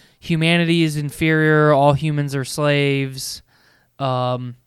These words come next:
they have figured out technologically how to ascend existence, basically. We get to see a pretty, a pretty, like,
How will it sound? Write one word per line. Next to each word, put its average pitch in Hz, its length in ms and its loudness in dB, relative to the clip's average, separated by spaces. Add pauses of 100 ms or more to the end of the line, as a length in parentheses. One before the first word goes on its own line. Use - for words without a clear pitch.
(920)
they 143 160 0
have 147 140 -2
figured 147 280 0
out 147 220 2
technologically 147 840 0
how 147 160 2
to 135 160 0
ascend 143 600 -2
existence, 143 640 -4
basically. 139 920 -4 (540)
We 143 100 -4
get 151 180 -4
to 147 80 -4
see 160 460 0
a 143 40 -2
pretty, 170 920 -2 (1000)
a 131 240 -10
pretty, 262 760 0
like, 156 480 2